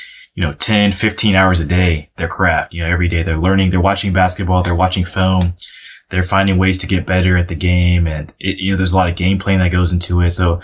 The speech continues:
I would love to see that, you know, in the Olympics. I think there's a place for it. And I think it would just,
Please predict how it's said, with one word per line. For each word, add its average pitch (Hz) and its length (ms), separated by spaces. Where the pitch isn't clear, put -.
I - 120
would 143 140
love 117 200
to 98 120
see 87 200
that, 80 300
you 87 80
know, 85 120
in 85 60
the 82 100
Olympics. 82 280
I - 40
think 101 100
there's 85 100
a 85 60
place 101 260
for 107 240
it. 113 40
And 101 80
I 87 100
think 95 220
it 95 40
would 90 120
just, 92 340